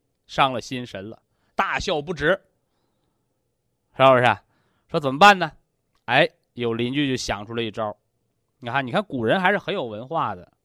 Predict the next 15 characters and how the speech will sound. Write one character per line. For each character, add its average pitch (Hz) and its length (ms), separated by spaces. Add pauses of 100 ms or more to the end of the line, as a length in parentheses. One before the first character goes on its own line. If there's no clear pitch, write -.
(100)
是 143 60
吧？ 117 260 (840)
水 98 560
克 185 320
火 - 520 (320)
啊， - 300 (260)
心 269 440
气 233 340
有 104 160
实 - 280
火， 123 480 (240)
时 - 380
笑 196 260
不 - 140
休 220 380